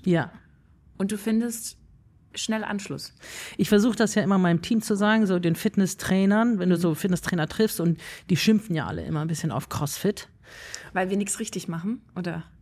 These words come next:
Speaker 1: Ja, weil das so komische Menschen sind.
Speaker 2: Ach so, nee,
Speaker 1: Ja.
Speaker 2: das habe ich noch nicht gehört.
Speaker 1: Weil du
Speaker 2: Wie?
Speaker 1: gehst in eine Box rein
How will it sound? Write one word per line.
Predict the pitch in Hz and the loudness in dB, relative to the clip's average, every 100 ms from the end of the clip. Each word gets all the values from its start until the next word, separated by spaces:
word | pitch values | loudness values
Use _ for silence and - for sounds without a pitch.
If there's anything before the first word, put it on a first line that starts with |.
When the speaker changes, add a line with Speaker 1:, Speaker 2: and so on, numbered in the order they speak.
| - | -2
Speaker 1:
Ja, | 226 233 240 233 240 214 | 2 4 6 6 4 4
weil | 220 | 4
das | 214 - | 4 0
so | - | -4
komische | - 233 214 226 | 2 2 4 4
Menschen | 233 226 165 147 | 4 2 0 -2
sind. | 131 147 - - _ - | -2 -4 -6 -14 _ -10
Speaker 2:
Ach | - | -4
so, | - 403 277 160 - | 0 2 2 -2 0
nee, | 202 | 6
Speaker 1:
Ja. | 220 | 6
Speaker 2:
das | 190 | 6
habe | 320 247 | 4 2
ich | - | 0
noch | 226 | 0
nicht | 220 214 | 0 0
gehört. | 208 202 185 185 | 0 2 0 4
Speaker 1:
Weil | 254 | 4
du | 247 233 | 4 6
Speaker 2:
Wie? | |
Speaker 1:
gehst | 277 311 - | 6 6 4
in | 254 | 4
eine | 190 | 6
Box | 226 - - | 4 2 2
rein | 185 202 | 4 4